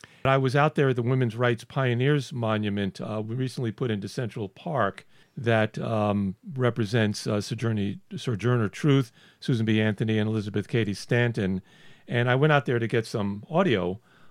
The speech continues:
about, uh, what people were thinking about th-, this new statue that was put out there, not even, not even a year yet. And there was a little girl that asked, um,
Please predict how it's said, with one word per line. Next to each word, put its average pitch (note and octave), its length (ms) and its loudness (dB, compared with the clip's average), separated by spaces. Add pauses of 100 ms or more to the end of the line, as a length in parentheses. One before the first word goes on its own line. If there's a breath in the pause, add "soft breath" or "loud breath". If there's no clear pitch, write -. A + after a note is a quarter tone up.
about, G#2+ 500 0
uh, G2 240 2
what A2+ 220 -2
people A#2+ 260 -2
were G#2 80 -2
thinking D#3+ 460 0
about F2+ 360 -2
th-, G2+ 200 -8
this A2+ 200 -6
new A2 160 0
statue G2 380 -2
that - 40 -4
was F#2+ 100 -8
put F#2+ 160 -4
out F2+ 160 -6
there, A#2 120 -2
not G2 180 -2
even, F2+ 360 -6
not A2 160 -6
even F#2 180 -6
a F2 60 -4
year A2 340 -2
yet. F2 280 -4 (540 soft breath)
And B2+ 180 4
there C#3+ 40 8
was C#3 120 6
a D#3 40 10
little D#3 200 6
girl B2 480 4 (320 soft breath)
that A2+ 240 2
asked, A#2+ 360 0
um, G2+ 460 2